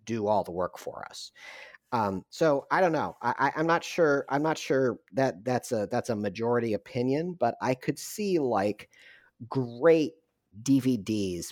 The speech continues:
becoming the equivalent of, like, a, oh, uh, you know, like, a hundred and eighty gram mobile fidelity record or something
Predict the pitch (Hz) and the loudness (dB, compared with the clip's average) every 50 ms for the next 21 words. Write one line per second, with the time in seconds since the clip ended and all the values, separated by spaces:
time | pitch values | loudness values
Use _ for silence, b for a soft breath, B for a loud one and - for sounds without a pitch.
0 | _ - 113 107 - - - - - 123 110 107 98 95 87 87 92 92 - - | _ -6 -6 -6 -6 -8 -6 -2 0 0 0 0 -4 -4 -6 -6 -8 -10 -10 -8
1 | - 107 104 98 98 101 - - - - 120 104 98 95 92 90 92 - - 95 | -6 -4 -2 0 -2 -2 -4 -4 0 0 0 2 2 -4 -4 -4 -4 -6 -6 -6
2 | 85 90 95 87 87 82 80 - 82 80 85 87 82 _ _ - 135 110 101 92 | -6 -6 -6 -6 -6 -6 -6 -6 -6 -6 -6 -6 -8 _ _ -8 -6 -4 -4 -4
3 | 80 82 98 87 85 139 127 120 107 107 101 107 104 - 92 90 - - 135 117 | -4 -6 -8 -4 0 0 0 0 0 -2 -4 -6 -6 -4 -6 -4 -2 -2 -2 -2
4 | 107 107 76 95 104 101 95 87 92 85 - 107 92 92 95 82 87 90 85 82 | -2 -6 -6 -6 -4 -4 -4 -4 -6 -6 -4 -4 -2 -2 -4 -4 -6 -8 -8 -10
5 | - _ _ _ - - 113 107 90 92 - - 95 87 95 90 92 85 85 85 | -10 _ _ _ -4 -2 -2 -2 -2 -4 -8 -8 -10 -6 -4 -4 -4 -4 -4 -6
6 | 80 76 80 76 - - - - - _ - - - - - - - - 73 | -8 -8 -8 -10 -10 -10 -10 -14 -16 _ -20 -16 -12 -12 -12 -12 -12 -20 -20